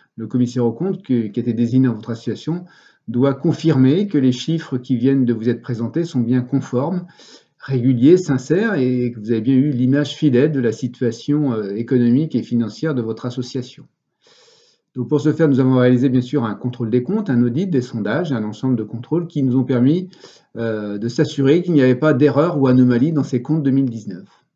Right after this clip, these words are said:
Donc, euh, mon rapport, euh, comporte donc une certification des comptes. Donc je, je confirme, hein, les chiffres de cet exercice deux mille dix-neuf, hein. Donc, euh,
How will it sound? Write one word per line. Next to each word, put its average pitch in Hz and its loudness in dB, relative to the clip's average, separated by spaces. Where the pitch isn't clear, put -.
Donc, 123 -2
euh, 117 2
mon 123 2
rapport, 131 0
euh, 107 -2
comporte 123 -2
donc 127 -2
une 110 -2
certification 127 -4
des 113 -2
comptes. 233 -6
Donc 131 -2
je, 110 -2
je 104 -8
confirme, 156 0
hein, 127 2
les 123 2
chiffres 156 -4
de 117 0
cet 113 -6
exercice 117 -2
deux 117 0
mille 107 -2
dix-neuf, 135 -2
hein. 170 -6
Donc, 113 -8
euh, 110 -4